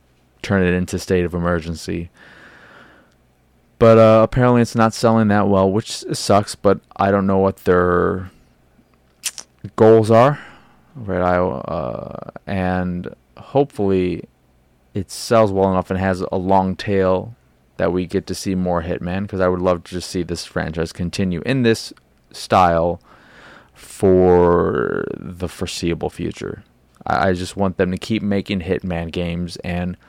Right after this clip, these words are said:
for the content from previous games to continue moving forward. I would love to be at Hitman seven, six, whatever, and have thirty, forty levels in the game that you can just play,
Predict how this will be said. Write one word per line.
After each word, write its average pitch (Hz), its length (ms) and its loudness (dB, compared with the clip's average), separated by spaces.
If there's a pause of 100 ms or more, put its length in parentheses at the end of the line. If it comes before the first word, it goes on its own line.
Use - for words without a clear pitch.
(520)
for 87 540 0
the 85 340 -4
content 95 540 -2
from 92 200 -6
previous 117 340 0
games 104 300 -4
to 92 140 -2 (120)
continue 110 760 -2 (220)
moving 95 280 -2
forward. 85 280 -2
I 85 80 2
would 95 200 0
love 101 220 0
to 98 120 0
be 92 240 -4
at 90 120 -2
Hitman 92 440 -2 (200)
seven, 92 600 0 (100)
six, - 600 -6 (320)
whatever, 90 640 0 (300)
and 98 160 -4
have 92 460 -2 (200)
thirty, 98 480 0
forty 95 380 0
levels 87 360 0
in 87 160 -4
the 85 80 -4
game 85 300 -6
that 78 140 -8
you 92 60 -12
can 85 140 -8
just 85 320 -14 (440)
play, 87 440 -2